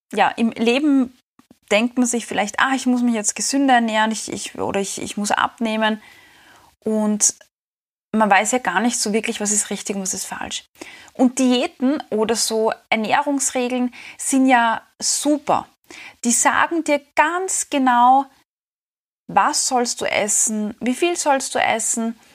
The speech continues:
also entweder in Form von Milliliter oder Gramm oder Punkte oder bestimmte Lebensmittel, ähm, wo man sagt, von denen gar nichts, aber von dem ganz viel.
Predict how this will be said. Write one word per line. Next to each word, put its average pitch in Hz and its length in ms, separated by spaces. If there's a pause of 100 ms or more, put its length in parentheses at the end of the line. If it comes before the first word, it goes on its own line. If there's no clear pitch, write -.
(140)
also 214 200
entweder 214 440
in 208 140
Form 208 380
von 190 380 (260)
Milliliter 269 1080 (300)
oder 196 320
Gramm 262 640
oder 180 560
Punkte 254 800
oder 185 340
bestimmte 269 460
Lebensmittel, 247 1000 (760)
ähm, 214 480
wo 214 80
man 220 120
sagt, 214 280
von 208 200
denen 190 300
gar 262 240
nichts, 262 240
aber 185 140
von 196 180
dem 190 220
ganz 180 320
viel. 254 360